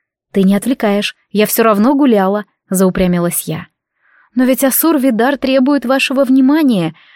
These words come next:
опасливо она заглянула за мою спину, покусывая потрескавшиеся губы.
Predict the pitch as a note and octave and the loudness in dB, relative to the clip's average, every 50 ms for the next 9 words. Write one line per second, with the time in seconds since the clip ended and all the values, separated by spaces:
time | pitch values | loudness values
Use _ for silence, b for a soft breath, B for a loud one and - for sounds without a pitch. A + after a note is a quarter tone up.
0 | b b E3+ E3 - D#3 E3+ - - - A#3+ A#3 C4 B3 - - G#3+ G3+ G#3 G#3+ | b b -8 -6 -6 -6 -6 -4 -4 -4 -4 -4 -4 -6 -6 -4 -4 -2 -2 -2
1 | G#3 A3 A3+ A3 G#3+ A3 A3 A#3 A#3 A#3+ A3+ G#3+ A#3+ A#3 A#3+ B3 B3+ C4 B3+ - | -2 -2 -2 -2 0 0 0 2 2 0 0 0 0 0 0 0 0 0 -2 -4
2 | - - C4+ A#3+ F#3 D#3 C#3 - b b b b b - A#3 A#3 - - F4 - | -6 -4 -2 -2 0 0 -2 -4 b b b b b -8 -8 -8 -6 -4 -4 -4
3 | - - G3+ F#3+ F3+ F3 - G3+ G3+ A#3+ B3 A#3+ - - A#3+ - - - B3 B3 | -2 -2 -2 0 0 -2 -2 -4 -2 -2 -2 -4 -4 -6 -8 -8 -6 -4 -2 -2
4 | A3+ - - C4+ A3+ A3 G3 E3 D#3+ - - F#3 | -2 -2 -2 -2 -2 0 -2 -2 -2 -4 -8 -10